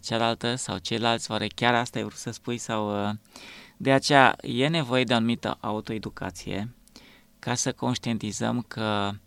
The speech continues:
uh, emoțiile intense, fiindcă acele lucruri pe care le spunem și apoi le regretăm, le spunem în urma unor emoții foarte intense.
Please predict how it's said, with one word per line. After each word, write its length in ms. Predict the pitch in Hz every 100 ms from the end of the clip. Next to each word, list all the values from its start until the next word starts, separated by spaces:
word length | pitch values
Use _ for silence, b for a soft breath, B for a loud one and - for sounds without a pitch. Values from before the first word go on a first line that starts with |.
| _ b b b b
uh, 220 | - 101 -
emoțiile 680 | - 110 117 139 - 110 104
intense, 600 | 104 - 95 95 - 110
fiindcă 400 | - - 151 113
acele 320 | 107 131 120
lucruri 300 | 107 - 113
pe 80 | -
care 180 | -
le 80 | 101
spunem 280 | 101 - 113
și 100 | -
apoi 200 | 101 110
le 180 | 110 98 -
regretăm, 800 | 107 110 104 107 95 98 107 - b b b b
le 100 | 113
spunem 400 | - 131 131 117
în 120 | 113
urma 220 | 120 120
unor 280 | 117 113 -
emoții 440 | - 104 110 - 107
foarte 400 | - 104 101 92
intense. 560 | 87 - - - -